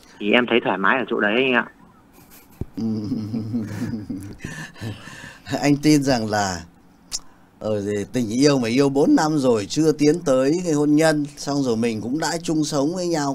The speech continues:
Speaker 2: cũng chẳng còn, chỉ còn thiếu cái đám cưới nữa là thành vợ chồng. Đôi lúc
Speaker 1: Vâng.
Speaker 2: mình cũng thấy không trân trọng. Chứ cái lúc mà em chinh phục tán cô ấy, mà lúc ấy cô nói rằng nếu mà em nhận lời yêu anh thì anh phải thế này, phải thế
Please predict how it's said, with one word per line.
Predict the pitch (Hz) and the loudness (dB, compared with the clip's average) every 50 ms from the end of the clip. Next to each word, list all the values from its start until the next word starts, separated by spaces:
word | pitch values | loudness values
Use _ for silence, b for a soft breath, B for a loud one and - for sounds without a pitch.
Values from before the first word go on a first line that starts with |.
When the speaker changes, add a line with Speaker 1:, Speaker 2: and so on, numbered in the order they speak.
| 131 | -4
Speaker 2:
cũng | 131 165 | -6 -6
chẳng | 151 139 110 92 92 98 110 | -4 -4 -6 -6 -8 -10 -6
còn, | 110 127 120 113 107 104 101 98 98 98 95 95 92 - - _ | -4 -2 0 0 -2 -2 -4 -6 -6 -6 -8 -8 -10 -14 -18 _
chỉ | - 127 | -10 -8
còn | 107 120 107 | -8 -8 -6
thiếu | - 156 165 | -4 -4 -4
cái | 180 185 | -2 -2
đám | - 160 175 170 | -6 -6 -8 -6
cưới | 170 170 175 185 | -6 -4 -4 -4
nữa | 185 196 180 | -4 -6 -8
là | 185 151 | -8 -6
thành | - 127 117 107 | -6 -6 -6 -4
vợ | 98 110 107 101 | -4 -6 -6 -6
chồng. | 98 - 117 110 107 101 95 90 B B B B B B B _ | -6 -4 -2 -2 -2 -4 -6 -10 B B B B B B B _
Đôi | 143 156 160 156 | 2 4 4 4
lúc | 170 202 208 | 2 0 0
Speaker 1:
Vâng. | 165 151 | 0 -2
Speaker 2:
mình | 139 120 113 107 | -2 -2 -4 -4
cũng | 104 123 127 156 165 | -6 -6 -6 -6 -6
thấy | 160 156 160 170 | -4 -4 -4 -4
không | 165 190 175 170 170 | -2 -4 -4 -4 0
trân | 170 170 165 165 156 | 0 0 0 0 -2
trọng. | - 160 143 127 107 92 90 b b b b b b b _ | -4 -4 -4 -4 -6 -8 -12 b b b b b b b _
Chứ | - 170 | -10 -6
cái | 185 180 | -2 2
lúc | 202 220 214 | 2 2 2
mà | 139 127 127 | 2 0 0
em | 139 156 156 | 0 -2 -2
chinh | 151 - 170 165 165 | 0 -2 -2 -2 -2
phục | 165 - 143 - - - | -2 -2 -2 -2 -2 -2
tán | - 123 131 170 214 190 | -2 -2 -2 -4 -6 0
cô | 175 160 151 151 | 4 4 6 6
ấy, | 156 165 180 175 175 - - - - _ _ _ _ _ _ _ _ _ - | 4 2 0 -2 -8 -14 -20 -20 -20 _ _ _ _ _ _ _ _ _ -6
mà | 113 120 | -2 0
lúc | 135 165 175 | 2 2 2
ấy | - - | 0 0
cô | 135 156 151 151 | 2 2 2 2
nói | 147 147 165 175 | 2 0 0 -2
rằng | 156 120 117 | -2 -2 0
nếu | 127 139 156 185 226 240 240 226 196 | 2 4 4 4 4 4 2 0 0
mà | 147 127 120 117 113 107 110 104 - - | -2 -2 -2 -2 -4 -4 -6 -8 -8 -6
em | 139 147 156 | -2 0 0
nhận | 151 139 123 | 0 0 -2
lời | 123 123 120 117 113 110 | -2 -2 0 0 0 0
yêu | 113 135 151 147 | 0 0 0 0
anh | 151 147 156 151 | 0 0 -2 -2
thì | 127 - 123 120 | -4 -4 -4 -2
anh | 123 143 151 | 0 0 -2
phải | 143 123 107 87 | -2 -2 -6 -6
thế | 82 143 156 | -4 -4 -4
này, | 156 139 123 113 | -4 -2 -4 -4
phải | - - 98 90 | -4 -6 -6 -6
thế | 92 113 151 | -4 -6 -6